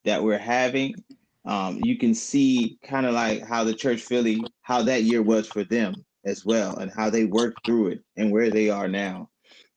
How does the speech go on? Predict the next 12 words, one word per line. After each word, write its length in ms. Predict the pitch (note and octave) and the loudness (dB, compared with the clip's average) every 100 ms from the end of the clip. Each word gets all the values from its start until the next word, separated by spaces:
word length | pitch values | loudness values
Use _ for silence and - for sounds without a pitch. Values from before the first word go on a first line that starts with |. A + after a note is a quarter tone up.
| _ | _
And, 440 | A#2 A2+ G#2 G2+ G2 _ - _ _ _ | 0 2 0 -2 -6 _ -20 _ _ _
uh, 180 | G#2 G#2 | -2 0
I 100 | G#2+ | 0
just 120 | A2+ | 0
feel 120 | D3 | 2
like 100 | C3 | 2
the 80 | A#2 | 2
Lord 220 | A2+ A#2 | 4 4
is 100 | G#2+ | 2
showing 400 | - C#3+ C#3+ B2 | 0 0 2 2
me 300 | G#2+ G2 G#2 - _ _ _ _ _ _ _ _ _ _ - - | 2 0 -4 -12 _ _ _ _ _ _ _ _ _ _ -14 -4
that 380 | A#2+ A2+ - | 0 0 -2